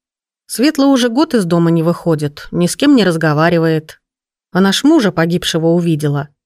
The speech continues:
Как же не выходит?" "Так это её мать рассказала, Катерина". "Ещё интереснее. Мы сейчас съездим в Жаблик, а по возвращению поговорим с Катериной. Только ты, отец Слободан,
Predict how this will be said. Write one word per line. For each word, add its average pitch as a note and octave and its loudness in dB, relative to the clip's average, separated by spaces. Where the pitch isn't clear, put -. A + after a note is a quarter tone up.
Как A3 0
же E3+ 0
не E3+ 2
выходит?" E3 -2
"Так - -6
это G#3 -2
её C#4+ 2
мать F3 0
рассказала, E3 -2
Катерина". E3 -2
"Ещё F3+ 0
интереснее. D3+ -2
Мы G#3+ 0
сейчас G#3 -2
съездим F#3 2
в F3 0
Жаблик, G3 -2
а F3 2
по F3 0
возвращению F3+ 0
поговорим F#3+ 2
с - -6
Катериной. C#3+ -2
Только G#3 0
ты, D4+ 0
отец D#3+ -2
Слободан, D#3 -2